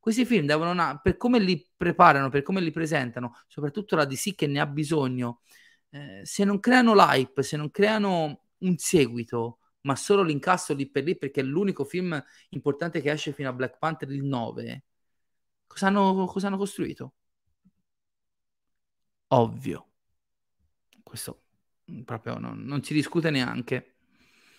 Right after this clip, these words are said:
Vediamo, nessuno ha applaudito, ma sì, ma infatti. Secondo me quel video che hanno pubblicato con la sala che applaude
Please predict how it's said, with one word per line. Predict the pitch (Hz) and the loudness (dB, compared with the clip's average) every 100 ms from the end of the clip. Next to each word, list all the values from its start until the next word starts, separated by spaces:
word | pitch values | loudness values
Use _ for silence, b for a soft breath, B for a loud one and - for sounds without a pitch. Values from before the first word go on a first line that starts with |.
| b b b b b _ _ _ _ _ _ | b b b b b _ _ _ _ _ _
Vediamo, | 139 135 156 190 220 226 233 233 240 240 240 233 233 | -6 -2 -2 0 0 0 0 0 0 0 0 -2 0
nessuno | 180 143 - 190 | -2 -2 -2 0
ha | 160 | 0
applaudito, | - 175 185 220 247 156 | 2 0 2 0 0 -2
ma | 123 | -4
sì, | - - | -6 -10
ma | - | -12
infatti. | - - - 135 - - _ B B | -14 -16 -16 -16 -18 -20 _ B B
Secondo | - 165 196 | 0 6 8
me | 220 247 | 10 10
quel | 240 190 | 10 10
video | 156 156 151 | 8 8 6
che | - 156 | 8 8
hanno | 151 147 | 8 4
pubblicato | 139 147 143 139 151 147 | 0 0 0 4 4 4
con | 139 | 2
la | 139 | 0
sala | - 143 139 | 2 0 2
che | 139 | -2
applaude | - 151 180 160 139 | 4 6 6 6 4